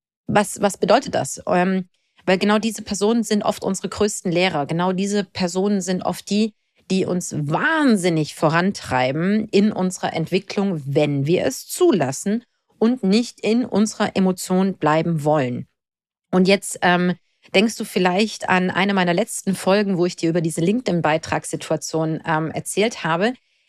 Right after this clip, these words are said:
Die Person taucht nicht auf in diesen Arschengel-Geschichten, weil ich hatte definitiv, äh, größere Arschengel in meinem Leben. Ähm, nur das war schon auch, beim LinkedIn bin ich auch schon damit,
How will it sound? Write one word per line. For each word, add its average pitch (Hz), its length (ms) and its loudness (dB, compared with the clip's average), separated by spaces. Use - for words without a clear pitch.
Die 320 80 8
Person 302 360 2
taucht - 340 0
nicht 339 220 0
auf 165 200 2
in 165 80 2
diesen 156 180 -4
Arschengel-Geschichten, 185 1080 0
weil 180 100 4
ich - 100 -6
hatte 185 160 -2
definitiv, 165 640 -2
äh, 160 180 -2
größere 151 480 -4
Arschengel 147 580 -2
in 170 160 0
meinem 160 240 2
Leben. 185 400 0
Ähm, 180 560 2
nur 214 240 6
das 208 260 0
war 208 220 4
schon 226 300 0
auch, 214 320 0
beim 185 240 2
LinkedIn 202 400 2
bin 208 160 2
ich 220 180 -2
auch 202 160 0
schon 208 300 0
damit, 190 400 -2